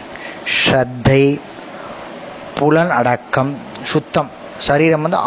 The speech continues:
ஆத்ம சுத்-, மனசுத்தமும் வேண்டும், சரீர சுத்தமும் இருக்கணும். நேர்மை, குரு பக்தி, இவைகளே அந்த அதிகாரிகளுக்கான தகுதி. திருப்பி சொல்றேன்,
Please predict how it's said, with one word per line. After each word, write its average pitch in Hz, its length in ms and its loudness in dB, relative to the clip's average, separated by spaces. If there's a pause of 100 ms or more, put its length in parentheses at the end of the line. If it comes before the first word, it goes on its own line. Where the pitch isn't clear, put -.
ஆத்ம 151 300 0
சுத்-, 151 280 -2
மனசுத்தமும் 160 680 2
வேண்டும், 214 380 0 (640)
சரீர 185 420 6
சுத்தமும் 143 420 2
இருக்கணும். 123 360 0 (840)
நேர்மை, 135 520 6 (1400)
குரு 165 300 8
பக்தி, 135 380 2 (1200)
இவைகளே 151 500 6 (380)
அந்த 139 140 2 (100)
அதிகாரிகளுக்கான 139 1300 4 (760)
தகுதி. 131 340 2 (680)
திருப்பி 156 280 2
சொல்றேன், 147 480 2